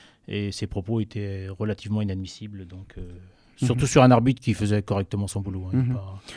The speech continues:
Speaker 2: Oui, vous, vous, euh, c'est vraiment le rôle d'un éducateur, vous, vous estimez que de sortir, euh, un joueur comme ça, c'est de, de, de
Speaker 1: Moi, j'ai joué assez longtemps
Speaker 2: Ouais,
Speaker 1: au
Speaker 2: ouais,
Speaker 1: football,
Speaker 2: ouais.
Speaker 1: j'ai joué jusqu'à cinquante-deux ans, j'ai jamais, euh, même insulté mon adversaire, et dans toute ma vie, j'ai pris
Speaker 2: Vous avez pris
Speaker 1: un,
Speaker 2: des cartons ?
Speaker 1: un
Speaker 2: Un,
Speaker 1: seul rouge
Speaker 2: un
Speaker 1: pour
Speaker 2: seul
Speaker 1: avoir
Speaker 2: rouge.
Speaker 1: dit à l'arbitre qu'il était ivre.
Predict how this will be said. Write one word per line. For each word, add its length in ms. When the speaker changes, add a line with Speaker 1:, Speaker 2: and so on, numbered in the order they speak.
Speaker 2:
Oui, 160
vous, 180
vous, 180
euh, 360
c'est 140
vraiment 200
le 80
rôle 180
d'un 140
éducateur, 560
vous, 520
vous 120
estimez 360
que 100
de 80
sortir, 360
euh, 300
un 120
joueur 180
comme 160
ça, 180
c'est 160
de, 160
de, 140
de 180
Speaker 1:
Moi, 140
j'ai 120
joué 200
assez 180
longtemps 180
Speaker 2:
Ouais, 60
Speaker 1:
au 40
Speaker 2:
ouais, 80
Speaker 1:
football, 220
Speaker 2:
ouais. 60
Speaker 1:
j'ai 80
joué 140
jusqu'à 180
cinquante-deux 480
ans, 120
j'ai 220
jamais, 760
euh, 200
même 220
insulté 320
mon 140
adversaire, 520
et 80
dans 140
toute 220
ma 120
vie, 260
j'ai 140
pris 160
Speaker 2:
Vous 140
avez 60
pris 120
Speaker 1:
un, 40
Speaker 2:
des 80
cartons ? 340
Speaker 1:
un 160
Speaker 2:
Un, 40
Speaker 1:
seul 320
rouge 280
Speaker 2:
un 80
Speaker 1:
pour 120
Speaker 2:
seul 60
Speaker 1:
avoir 180
Speaker 2:
rouge. 80
Speaker 1:
dit 120
à 60
l'arbitre 300
qu'il 180
était 300
ivre. 380